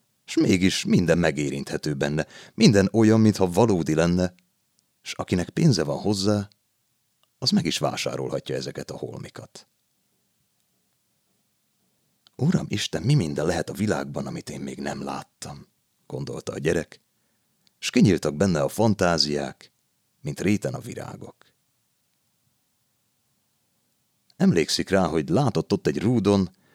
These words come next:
vagy ezer fehéren és hidegen csillogó korcsolyát, s most nagyon szerette volna, ha az anyja venne neki egy párat télire.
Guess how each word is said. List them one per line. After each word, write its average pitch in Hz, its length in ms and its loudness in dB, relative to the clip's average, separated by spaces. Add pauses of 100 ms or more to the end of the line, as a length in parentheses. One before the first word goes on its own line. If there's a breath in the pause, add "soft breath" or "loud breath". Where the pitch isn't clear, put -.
vagy - 340 -6
ezer 135 440 0
fehéren 107 560 2
és 71 160 -6
hidegen 80 500 -2
csillogó 80 420 -2
korcsolyát, 80 720 -2 (760)
s - 100 -20
most - 200 -10
nagyon 90 260 0
szerette 73 400 0
volna, 78 320 0
ha 73 80 -2
az 67 160 -4
anyja 92 480 0 (440)
venne 82 260 -2
neki 69 260 -4
egy 65 140 -4
párat - 360 -6
télire. - 600 -12